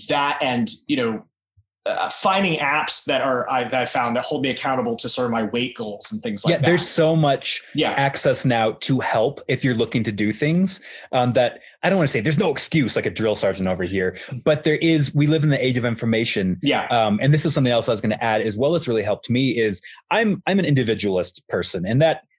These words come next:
Speaker 2: comes with strengths and weaknesses. But I don't,
Speaker 1: <laughs> Yes.
Speaker 2: I really don't like being told what to do. I
Speaker 1: <laughs> Yeah.
Speaker 2: was not, I was a really difficult kid in high school. I really,
Speaker 1: <laughs>
Speaker 2: a lot of teachers yelled at me, uh, but I don't like being told what to do.
Speaker 1: Yeah.
Speaker 2: And one, and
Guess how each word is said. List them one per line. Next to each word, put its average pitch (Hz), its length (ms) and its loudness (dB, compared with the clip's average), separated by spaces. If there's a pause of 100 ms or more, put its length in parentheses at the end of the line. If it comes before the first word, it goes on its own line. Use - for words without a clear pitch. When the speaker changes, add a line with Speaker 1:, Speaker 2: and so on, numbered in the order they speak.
(120)
Speaker 2:
comes 127 200 0
with 107 140 0
strengths - 540 -4
and 135 260 2
weaknesses. 95 460 -4
But 311 100 4
I - 60 6
don't, - 100 4
Speaker 1:
<laughs> 240 80 2
Yes. 165 340 4 (300)
Speaker 2:
I 269 140 4
really 185 260 4
don't 139 160 2
like 110 180 0
being 104 160 0
told 95 240 -2
what 92 140 -2
to 82 80 -6
do. 82 180 -6 (300)
I 143 220 6
Speaker 1:
<laughs> - 0 -
Yeah. 135 180 4
Speaker 2:
was 123 180 0
not, 151 280 4 (160)
I 262 80 2
was 214 100 2
a 175 60 2
really 156 160 4
difficult 120 440 -2
kid 117 140 2
in 110 80 0
high 104 200 2
school. - 360 -2
I 151 460 6 (580)
really, 202 60 4
Speaker 1:
<laughs> - 0 -
Speaker 2:
a - 20 4
lot 196 160 6
of 175 80 2
teachers 147 380 2
yelled 117 200 4
at 110 120 2
me, 110 180 -2 (300)
uh, 147 40 4
but 165 120 2
I 160 80 4
don't 156 160 4
like 147 160 0
being 139 120 4
told 131 220 0
what 123 140 -2
to 120 60 -4
do. 110 240 2
Speaker 1:
Yeah. 101 180 -2 (240)
Speaker 2:
And 135 280 2
one, 123 360 2 (120)
and 156 240 0